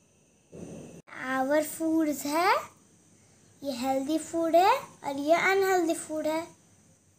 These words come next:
ये है fruits, ये vegetables,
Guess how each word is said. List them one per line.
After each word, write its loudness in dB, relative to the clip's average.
ये -6
है -4
fruits, -2
ये -6
vegetables, 0